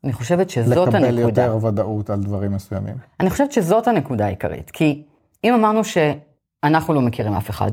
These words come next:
Speaker 1: אולי יש, אבל אנחנו לא מכירים אף אחד שיש לו ודאות בחיים, בסדר?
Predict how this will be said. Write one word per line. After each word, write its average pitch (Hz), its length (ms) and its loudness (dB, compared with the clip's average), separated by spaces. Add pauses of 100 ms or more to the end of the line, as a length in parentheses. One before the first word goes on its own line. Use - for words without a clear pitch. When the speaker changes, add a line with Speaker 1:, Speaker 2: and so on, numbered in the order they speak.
Speaker 1:
אולי 127 300 0
יש, - 480 -2
אבל 131 100 0
אנחנו 156 300 2
לא 147 80 2
מכירים 120 340 0
אף 110 200 -2
אחד 95 240 0 (540)
שיש - 320 0
לו 131 100 2
ודאות 113 400 0
בחיים, 113 400 -4 (460)
בסדר? 139 240 2